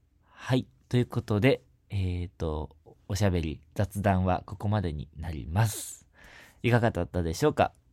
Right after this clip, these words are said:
えーと、もしご意見、ご感想、ご質問などあれば、ぜひコメント欄とか、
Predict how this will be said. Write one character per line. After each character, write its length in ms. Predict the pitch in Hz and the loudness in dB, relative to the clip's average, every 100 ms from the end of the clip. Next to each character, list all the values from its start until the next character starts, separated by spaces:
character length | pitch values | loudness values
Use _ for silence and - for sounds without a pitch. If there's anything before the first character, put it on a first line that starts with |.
| _ - - - _ _ _ _ _ - | _ -20 -20 -20 _ _ _ _ _ -4
え 140 | 123 | 0
ー 40 | 120 | 0
と、 220 | - 113 | 2 0
も 140 | 127 | 2
し 240 | 156 113 - | 0 -2 -2
ご 120 | 117 | 4
意 80 | 110 | 4
見、 200 | - 92 | 4 -2
ご 140 | 85 87 | 0 -2
感 240 | 95 95 | 0 -2
想、 240 | - 139 | 0 -2
ご 140 | - 101 | 0 -2
質 180 | - 107 | -2 -2
問 160 | 98 | 0
な 80 | 95 | 0
ど 100 | 90 | 0
あ 60 | 85 | -2
れ 120 | 95 | 0
ば、 260 | 139 156 - | 0 0 -4
ぜ 160 | 104 90 | -6 -4
ひ 200 | 85 - _ _ _ _ | -6 -12 _ _ _ _
コ 100 | - | -2
メ 120 | 98 | 0
ン 60 | 90 | 0
ト 80 | 87 | -2
欄 160 | 82 | -4
と 100 | 78 | -6
か、 280 | 90 151 - | -2 -2 -2